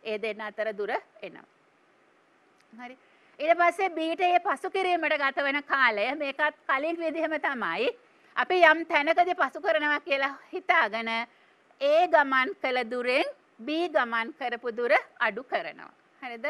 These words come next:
එතකොට පුතා මේ ප්‍රස්ථාරේ මාක් කරලා තියෙන විදිහට මේ කහ පාටින් ලකුණු කරලා තියෙන වර්ගඵලය A ගේ චලිතයටයි B ගේ චලිතයටයි දෙකටම පොදුයි. ඒ නිසා අපිට අඩු කිරීමක් කරන නිසා සමාන කරන හින්දා දෙන්න ගමන් කරපු දුරවල්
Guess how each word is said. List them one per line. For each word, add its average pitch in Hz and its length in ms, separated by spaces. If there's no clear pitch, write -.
එතකොට 269 400
පුතා 339 280
මේ 302 200
ප්‍රස්ථාරේ 277 560
මාක් 277 340
කරලා 277 200
තියෙන 233 260
විදිහට 254 320
මේ 254 140
කහ 269 280
පාටින් 330 460
ලකුණු 311 360
කරලා 226 280
තියෙන 233 300
වර්ගඵලය 269 760
A 254 320
ගේ 339 140
චලිතයටයි 254 840
B 285 220
ගේ 330 120
චලිතයටයි 240 800
දෙකටම 226 480
පොදුයි. 180 360
ඒ 254 80
නිසා 330 300
අපිට 302 180
අඩු 277 280
කිරීමක් 339 560
කරන 226 240
නිසා 269 280
සමාන 311 520
කරන 247 240
හින්දා 233 340
දෙන්න 226 300
ගමන් 220 320
කරපු 220 320
දුරවල් 214 520